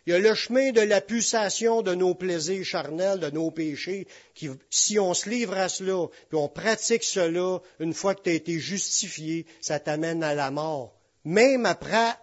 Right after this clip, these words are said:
avoir été déclaré juste. Ça mène à la mort. Si, au contraire, on a reçu le Saint-Esprit en marchant par la puissance de Dieu, tu fais mourir les actions de ton corps, tu vas vivre.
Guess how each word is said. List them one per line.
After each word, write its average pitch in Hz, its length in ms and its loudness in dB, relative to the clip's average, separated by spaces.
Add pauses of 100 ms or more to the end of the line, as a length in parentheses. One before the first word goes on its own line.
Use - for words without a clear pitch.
avoir 175 540 2
été 233 400 -2
déclaré 208 720 -2 (220)
juste. 185 600 -4 (300)
Ça 156 280 -2
mène 226 460 2
à 190 120 -2
la 185 160 0
mort. 175 360 -2 (260)
Si, - 300 2
au 294 140 4
contraire, 247 800 0 (340)
on 175 220 0
a 208 60 2
reçu - 260 -2
le 240 60 -2
Saint-Esprit 226 840 0 (240)
en 180 140 -2
marchant 220 400 -4
par 190 160 -4
la 185 140 -2
puissance 208 500 -4
de 185 120 0
Dieu, 185 220 -2
tu - 140 -6
fais 190 160 2
mourir 294 580 4
les 202 220 4
actions 190 440 0
de - 40 -14
ton 156 300 -2
corps, 214 580 -2 (440)
tu - 180 -4
vas 180 200 4
vivre. 220 600 2